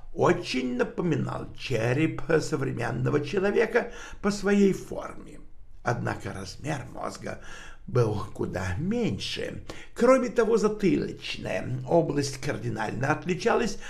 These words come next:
от теперешней формы, а нижняя челюсть была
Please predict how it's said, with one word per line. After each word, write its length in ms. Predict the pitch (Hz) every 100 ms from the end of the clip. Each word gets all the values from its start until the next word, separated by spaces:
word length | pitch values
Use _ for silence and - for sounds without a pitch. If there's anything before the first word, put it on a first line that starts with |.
| - - - - -
от 200 | 185 175
теперешней 1000 | 165 226 214 180 - - - - - -
формы, 720 | - 101 104 - - - - - - - -
а 280 | 127 110 - - - - -
нижняя 640 | 208 285 233 131 127 - -
челюсть 640 | - 101 101 98 - 139
была 580 | 127 175 214 214 -